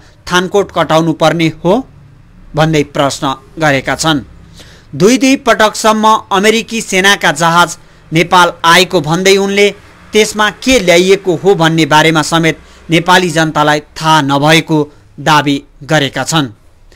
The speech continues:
पाण्डेले भनेका छन्, "दुई पटक अमेरिकी सेनाको जहाज नेपाल आउने, नेपाल आयो, त्यसमा के ल्याइयो?" को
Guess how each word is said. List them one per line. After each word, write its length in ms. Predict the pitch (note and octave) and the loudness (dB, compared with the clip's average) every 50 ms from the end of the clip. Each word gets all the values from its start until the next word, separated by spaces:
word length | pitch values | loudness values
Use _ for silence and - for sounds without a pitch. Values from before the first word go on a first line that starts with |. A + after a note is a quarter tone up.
| - - - - - _ - | -20 -20 -20 -20 -14 _ 0
पाण्डेले 440 | E3+ E3+ F3 F3+ F3 F3 E3+ E3+ D#3+ | 0 2 2 2 0 0 0 0 -2
भनेका 420 | - D#3 D#3 D#3+ E3+ E3 F#3 F#3 | -2 -2 -2 -2 0 0 0 0
छन्, 260 | F3 - G#3 G#3+ G#3+ | 0 -2 -4 -6 -6
"दुई 240 | E3 C3 F3+ G#3 A3+ | -4 0 0 0 0
पटक 380 | F#3+ - A3 G#3+ - A#3 A3+ A3 - - | 0 0 0 0 2 0 -2 -2 -2 -4
अमेरिकी 500 | F3+ F3 F#3+ G3+ G3 G#3+ E3+ - A3 G3+ | -2 0 0 0 0 -2 -4 -6 -10 -8
सेनाको 440 | - - F#3 F#3+ F#3+ F#3+ F#3 F#3+ D#3+ | -6 -4 0 0 0 0 0 -2 -2
जहाज 400 | D3 E3+ D#3+ D#3+ D#3+ D#3 - - | 0 0 2 2 2 0 -2 -4
नेपाल 400 | D3+ D3+ D#3 - - E3+ E3 D3+ - - | -4 -4 -2 0 0 0 0 0 -2 -2
आउने, 420 | F3 D#3+ F3 F#3+ G3 G#3 G#3+ A3+ A3 - _ - - - _ - - _ - | -2 -2 0 0 0 0 0 -2 -4 -8 _ -20 -20 -20 _ -20 -16 _ -4
नेपाल 380 | D#3 E3+ E3+ F#3 F3 E3+ E3+ - - | -4 -2 0 2 2 2 2 0 0
आयो, 240 | F3 F3 F#3 G3+ G#3 | 2 2 4 4 2
त्यसमा 440 | G3 - - A3 A3 G#3+ - A3 G#3+ | 0 -2 -2 -4 -4 -2 -4 -6 -6
के 280 | - - - B3+ C4 A#3 | -6 -6 -2 0 2 2
ल्याइयो?" 500 | G3 F3+ E3+ E3 D#3+ D#3 D3 B2 G#2 - _ _ - - - _ _ _ _ _ _ _ - | 4 4 2 2 2 2 0 0 -2 -6 _ _ -20 -20 -20 _ _ _ _ _ _ _ -4
को 120 | A#3+ C4 | -2 0